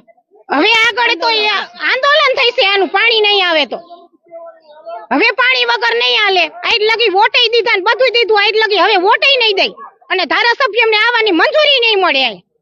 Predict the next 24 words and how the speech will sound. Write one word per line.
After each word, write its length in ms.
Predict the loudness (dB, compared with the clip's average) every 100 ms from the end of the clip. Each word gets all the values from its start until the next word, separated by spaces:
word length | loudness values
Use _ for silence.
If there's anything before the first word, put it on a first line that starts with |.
| _ _ _ _
ગેટની 360 | -4 -2 0 0
અંદર 200 | 2 2
આવવાની 380 | 2 0 0 0
મંજૂરી 400 | 0 0 -2 -2
નહીં 200 | 0 0
મળે 220 | 0 -2
એને. 180 | -6 -14 -16 -16 -16 -20 -20 -20 -20 -12
આવું 240 | -4 2 2
હોય 100 | 2
તો 120 | 0
પેલા 300 | 0 2 0 0
પ્રોબ્લેમ 380 | 0 0 0 -2
સોલ્વ 260 | 0 0
કરે, 200 | 0 -2
પછી 300 | -2 -2 -2
ગેટની 420 | 0 0 0 0 0
અંદર 180 | 0
પગ 240 | 0 -2 0
મૂકે. 300 | -2 -2 -8 -12 -14 -14 -14 -14 -10 -2
પેલા 300 | 0 0 0
પાણી, 320 | 0 0 0
પછી 280 | -2 0 0
બીજી 280 | 0 0
વાત. 220 | 0 0